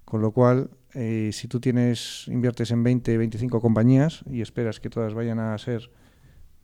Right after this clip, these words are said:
eh, la excepción a la regla y, y, y inviertes en veinte porque piensas venderlas a doscientos,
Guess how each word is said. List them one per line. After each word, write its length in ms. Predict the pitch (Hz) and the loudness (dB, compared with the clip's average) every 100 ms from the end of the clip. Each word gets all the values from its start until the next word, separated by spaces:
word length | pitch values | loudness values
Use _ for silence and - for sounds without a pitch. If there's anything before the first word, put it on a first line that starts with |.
| 139 | -6
eh, 260 | 110 117 110 | -2 0 0
la 200 | 113 110 | 0 -2
excepción 420 | 104 - 110 127 | -2 -4 -4 0
a 120 | 123 123 | 2 2
la 60 | |
regla 440 | 120 131 135 180 - | 0 0 -2 -4 -8
y, 240 | 117 110 | -10 -10
y, 400 | 113 113 117 117 | -10 -8 -8 -8
y 40 | 120 | -8
inviertes 400 | 120 123 120 110 | -8 -8 -4 2
en 120 | 120 | 6
veinte 300 | 131 139 110 | 8 8 6
porque 180 | 107 104 | 4 2
piensas 280 | 117 120 117 | 2 4 4
venderlas 420 | 117 120 110 101 | 4 2 2 2
a 80 | 113 | 2
doscientos, 600 | 107 - 131 139 160 | 2 2 2 2 0